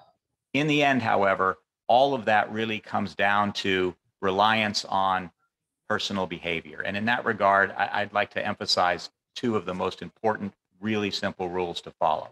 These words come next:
Number one is, as a pedestrian, it is never okay to be inside the railroad right of way. It can be a dangerous place. If you're distracted, if you're focused on other things,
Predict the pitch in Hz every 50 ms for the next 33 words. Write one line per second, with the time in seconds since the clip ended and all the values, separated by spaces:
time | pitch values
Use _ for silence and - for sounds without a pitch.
0 | _ _ _ _ _ _ _ _ _ _ _ _ - 98 113 123 123 113 110 110
1 | 110 110 104 98 95 92 - - - - 110 104 98 104 98 - 113 101 113 117
2 | 120 - - - 113 110 110 113 113 - - 104 92 95 90 - - 98 98 107
3 | 120 131 123 - 95 87 87 87 - _ _ _ _ _ _ _ _ _ - 107
4 | 107 107 - - 107 92 87 82 - 80 - _ _ - 95 82 - 95 95 92
5 | 95 - - 110 107 104 101 - - 92 90 92 90 87 87 _ _ _ 92 87
6 | 85 90 90 90 87 87 85 87 87 85 85 82 80 76 76 82 - - - _
7 | _ _ _ _ _ _ 101 101 - - 104 101 92 101 95 87 - - 107 110
8 | 120 120 113 117 113 110 - - - 110 110 107 107 104 - - - - _ _
9 | _ _ _ _ 98 95 - - 101 98 92 82 95 95 - - - 120 123 120
10 | - - - 110 107 107 107 - - - - 95 90 - - 120 117 117 - 113
11 | - - 101 101 104 - 107 110 107 113 104 95 - 110 110 107 107 107 107 104
12 | - -